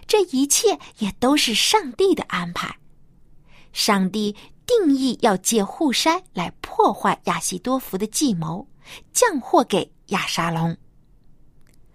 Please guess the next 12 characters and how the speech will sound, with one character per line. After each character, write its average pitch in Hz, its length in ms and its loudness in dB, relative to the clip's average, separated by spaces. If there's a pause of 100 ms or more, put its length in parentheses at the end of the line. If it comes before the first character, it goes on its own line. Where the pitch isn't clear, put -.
(500)
会 - 240 4
议 208 80 -2
一 240 160 0
结 196 220 2
束， 233 340 2 (540)
户 392 220 4
筛 370 380 2
就 381 180 2
立 466 280 2
刻 - 240 -2
去 - 220 -2
找 170 180 -6